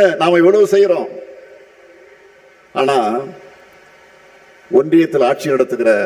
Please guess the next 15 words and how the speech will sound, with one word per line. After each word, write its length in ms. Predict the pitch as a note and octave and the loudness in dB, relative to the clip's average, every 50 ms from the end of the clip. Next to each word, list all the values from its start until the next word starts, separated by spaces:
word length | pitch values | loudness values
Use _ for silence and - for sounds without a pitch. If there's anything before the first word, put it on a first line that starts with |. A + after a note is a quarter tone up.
| E2+ - - | -6 -4 -2
பாஜக 400 | - C#3+ C3+ C#3+ C3+ B2+ - B2+ | -2 0 0 0 -2 -2 -2 -4
அரசு 180 | A#2+ A#2+ - B2+ | -4 -2 -4 -2
என்ன 100 | C3+ C#3+ B2 C3+ | -2 0 0 0
பண்ணியிருக்கு 460 | C3+ C3+ C3 B2 B2 B2 - C3+ C3+ C3+ C3+ C3+ B2+ - - - | -2 0 0 0 0 0 0 0 0 0 -2 -4 -6 -8 -8 -8
சொன்னாங்களே, 440 | C#3 C#3 D3 C#3+ C#3+ C#3+ C#3 C#3 C#3+ C#3 C#3 - - - - - - - - _ _ _ _ _ _ _ _ _ _ _ _ _ _ _ _ _ _ _ _ _ _ _ _ _ _ _ _ _ _ - | -2 -2 -2 -2 0 0 -2 0 -2 -4 -6 -10 -14 -18 -20 -20 -20 -20 -20 _ _ _ _ _ _ _ _ _ _ _ _ _ _ _ _ _ _ _ _ _ _ _ _ _ _ _ _ _ _ -2
தம்பி 180 | B2+ C3 C3 A#2+ | 0 2 2 2
உதயநிதியும் 520 | C3+ D3 D3+ D#3 D3+ D3+ D3 C#3+ C#3 B2 C3+ | 2 0 0 0 -2 -2 -2 -2 -2 0 0
சொன்னார், 300 | C3+ C3 C3+ C#3+ D#3 E3 - | -2 0 -2 -2 -4 -2 -2
தங்கை 240 | C#3+ C#3 B2+ C3 B2+ B2+ | -2 0 2 0 0 0
கனிமொழியும் 460 | C3 C3 C#3+ D3+ C#3+ C3+ C#3 C3+ B2+ - | -2 -4 -2 -2 -2 -2 -2 -4 -2 -2
குறிப்பிட்டு 360 | C3+ C3 C3 - B2+ A2+ B2+ - - | -4 -4 -4 -4 -2 -2 -2 0 -2
சொன்னார், 360 | B2 B2 A#2+ A#2+ C3+ C#3+ C3+ - A#2+ A2+ | -2 -2 0 -2 -2 -2 -4 -4 -4 -2
நாடு 280 | A#2 C3 C#3 C#3 C#3+ C#3 | 0 0 2 0 0 -2
முழுக்க 320 | C#3+ D3 D3+ E3 D#3 - D#3+ | 0 -2 -2 -2 -2 -2 0
இருக்கக்கூடிய 500 | D3 D3 D3+ - D3+ D3 - D3 C#3 C#3 | 0 0 0 -2 -4 -4 -2 0 0 0